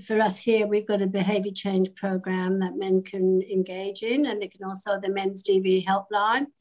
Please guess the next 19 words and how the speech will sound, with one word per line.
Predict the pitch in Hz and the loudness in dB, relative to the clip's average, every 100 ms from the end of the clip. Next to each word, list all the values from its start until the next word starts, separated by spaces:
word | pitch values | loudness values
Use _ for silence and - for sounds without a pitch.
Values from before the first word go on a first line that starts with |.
| _ - _ | _ -20 _
where | 226 | -2
they | 208 208 | 0 0
can | 214 196 | -4 -4
talk | - 214 202 | -2 -4 -2
things | 214 208 190 | -2 -2 -2
through | - 202 | -2 -2
when | 196 190 | 0 0
they're | 190 | -2
starting | - 208 190 | -4 -4 -4
to | 190 | -6
feel | 190 202 190 | -4 -2 0
like | 190 180 185 | 0 -2 -2
that. | 190 180 202 | -2 -2 -2
But | 208 | -2
also, | 220 233 226 233 208 202 _ - - - | 0 0 0 2 4 2 _ -20 -14 -4
I | |
think | 226 330 | 2 2
it's | 359 208 | 2 -4
very, | 277 262 247 | -4 -2 -2